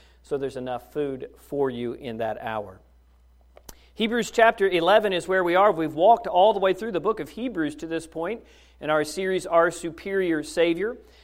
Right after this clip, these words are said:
We are coming to chapters eleven, twelve, and thirteen, and we will study the practical application of what Christ's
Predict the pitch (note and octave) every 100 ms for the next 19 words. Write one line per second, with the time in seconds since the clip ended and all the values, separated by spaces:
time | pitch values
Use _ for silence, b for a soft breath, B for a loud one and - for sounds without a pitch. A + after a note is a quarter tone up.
0 | b D3+ D#3+ E3+ E3+ G3 G#3 F3+ F3 E3+
1 | G3 F#3+ F3+ D#3 D#3+ F3+ F#3 F3 - F3
2 | E3 D#3 F3 E3+ E3+ F3+ E3 D#3+ D3+ D3
3 | - F3 E3+ D3+ C#3+ - B3+ C#4 G#3+ -
4 | D#3+ C#3 F3 F3 F3 E3 E3 D#3+ D#3 F3
5 | E3+ D3 E3 E3 - F#3+ F#3 F3 -